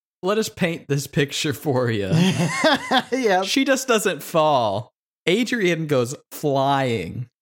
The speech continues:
Speaker 1: from this punch across the room. <laughs>
Speaker 2: I'd say she flew a good ten feet. What do you think?
Speaker 1: Easy ten feet.
Speaker 2: That's the hardest punch in recorded history right there.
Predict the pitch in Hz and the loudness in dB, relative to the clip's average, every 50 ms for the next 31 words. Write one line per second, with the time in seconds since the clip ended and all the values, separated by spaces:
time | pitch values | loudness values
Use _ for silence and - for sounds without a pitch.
0 | _ _ - 170 147 147 143 131 123 - - - 127 135 110 101 101 - - - | _ _ -2 0 0 2 0 0 -2 -4 -4 -2 -2 0 0 -2 -4 -8 -8 -10
1 | - - _ - 151 160 156 - - - 165 160 156 160 165 160 160 - - - | -12 -14 _ -2 0 0 0 -2 -2 -2 0 2 2 2 2 2 0 -2 -2 -2
2 | 151 143 135 143 151 143 - 214 190 - - 175 147 - - 175 151 - _ _ | -2 0 0 0 0 0 2 0 0 0 0 -2 -2 -2 -4 -6 -6 -6 _ _
3 | - - _ _ - - - _ _ _ _ - 214 285 - - 392 370 330 - | -12 -12 _ _ -12 -12 -12 _ _ _ _ -2 -2 -2 0 0 0 0 0 0
4 | 311 269 - - 277 269 262 247 226 220 220 208 190 175 - 208 185 170 160 - | 0 -2 0 0 0 0 2 0 0 2 0 0 0 0 0 0 0 0 -2 -2
5 | - 147 160 202 226 226 175 190 202 220 202 185 170 170 156 147 269 269 262 233 | 0 0 0 0 -2 -2 -2 0 0 2 0 0 0 0 2 2 4 4 2 2
6 | 196 202 180 151 139 - - 180 147 135 131 123 - - - 90 - - _ _ | 0 0 -2 -2 -2 -2 0 0 0 0 -2 -4 -4 -6 -6 -6 -8 -12 _ _
7 | _ _ _ - 170 208 269 - - - 294 277 262 226 233 220 220 220 233 - | _ _ _ -2 0 0 0 -2 -4 -2 0 0 2 2 2 0 0 0 -2 -4
8 | - - - 240 240 233 185 - 185 175 165 160 160 156 - 185 180 180 185 165 | -6 -6 -4 -2 -2 -2 0 0 0 0 0 0 0 0 0 0 2 2 2 0
9 | 160 196 208 214 - - - 139 135 127 123 127 127 135 131 - 147 147 135 135 | 0 0 -2 -2 -4 -4 -2 0 2 2 2 2 0 0 0 0 0 2 2 2
10 | 175 226 170 - | 2 2 0 -2